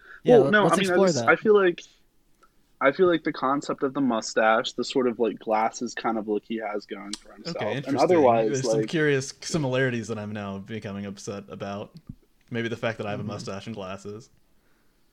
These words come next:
Speaker 2: I don't think there's a problem with that.
Speaker 3: Okay, thank you. All right.
Speaker 2: You don't freak me out like Mark Maron does, let me tell you.
Speaker 3: Okay, all right. All right.
Speaker 1: Yeah, the voice combined with the face and, like, the mannerisms, it's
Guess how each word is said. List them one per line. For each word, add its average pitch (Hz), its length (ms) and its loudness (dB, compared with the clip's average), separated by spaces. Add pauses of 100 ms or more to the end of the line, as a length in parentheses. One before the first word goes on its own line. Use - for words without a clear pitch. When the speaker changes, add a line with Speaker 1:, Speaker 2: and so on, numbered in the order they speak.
(760)
Speaker 2:
I 131 60 0
don't 151 160 0
think 123 120 0
there's 113 180 -2
a 107 60 -6
problem 120 300 -2
with 98 120 -10
that. 101 140 -6 (100)
Speaker 3:
Okay, 92 120 -12 (180)
thank 110 160 -14
you. 113 140 -14 (120)
All 131 80 -12
right. 123 140 -12
Speaker 2:
You 156 80 6
don't 160 180 4
freak 147 300 2
me 127 120 2
out 127 200 4
like 110 180 0
Mark 120 240 0
Maron 113 320 -2
does, 98 320 -4
let 117 100 -4
me 120 80 -4
tell 117 220 -2
you. 107 80 0
Speaker 3:
Okay, 113 220 -2 (100)
all 131 100 -6
right. 104 220 -6 (400)
All 147 100 -8
right. 143 260 -8
Speaker 1:
Yeah, 123 280 -2 (280)
the 160 100 6
voice 190 400 2
combined 156 340 0
with 143 120 -2
the 127 80 -4
face 131 420 -2
and, 123 140 -6
like, 117 160 -6
the 120 60 -6
mannerisms, 117 840 -6
it's - 380 -14